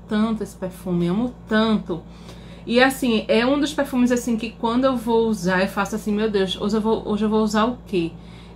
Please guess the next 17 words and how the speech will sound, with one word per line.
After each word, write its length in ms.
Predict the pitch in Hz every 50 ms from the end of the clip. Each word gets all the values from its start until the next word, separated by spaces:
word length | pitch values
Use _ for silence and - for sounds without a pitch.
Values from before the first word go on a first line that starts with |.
| -
Pra 140 | - 254 254
qualquer 260 | 254 277 262 262 294
ocasião, 580 | 294 294 302 285 269 220 208 208 190 185 185 196
eu 60 | 190
posso 240 | 202 208 214 - -
fechar 400 | - 233 220 - - 247 247 269
os 120 | 277 233
olhos 300 | 214 202 196 196 202 190
e 60 | 220
usar 160 | 220 - 220 202
esse 120 | 190 -
perfume 360 | - 214 208 - 220 214 220
aqui. 220 | 214 214 - 202 175
É 40 |
um 60 | 175 175
perfume 300 | 202 190 190 214 208 202
assinatura. 760 | 202 208 208 - 247 240 247 247 - 220 196 180 185 185